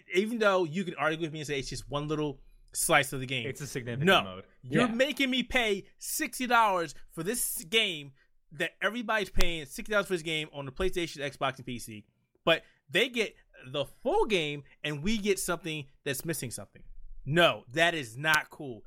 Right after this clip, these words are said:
Speaker 1: And
Speaker 3: Yeah.
Speaker 1: the time that gets out to us,
Speaker 2: The next
Speaker 1: a new
Speaker 2: cod will
Speaker 1: Call
Speaker 2: be
Speaker 1: will be
Speaker 2: out.
Speaker 1: out.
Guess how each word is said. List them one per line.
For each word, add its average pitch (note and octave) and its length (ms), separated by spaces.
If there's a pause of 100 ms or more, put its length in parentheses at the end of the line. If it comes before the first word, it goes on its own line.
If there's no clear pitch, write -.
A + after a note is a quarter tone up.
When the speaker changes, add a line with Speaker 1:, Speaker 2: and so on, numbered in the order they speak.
(200)
Speaker 1:
And D3 140
Speaker 3:
Yeah. E2 320
Speaker 1:
the C#3+ 100
time G#3+ 540
that F#3+ 280
gets G3 280 (200)
out F3+ 280
to B2+ 160
us, - 280 (1600)
Speaker 2:
The C3 60
next D3 180
Speaker 1:
a D3+ 40
new - 80
Speaker 2:
cod G3 80
will G#3+ 60
Speaker 1:
Call F3 140
Speaker 2:
be E3 60
Speaker 1:
will D3+ 40
be D#3 100
Speaker 2:
out. A2 80
Speaker 1:
out. - 60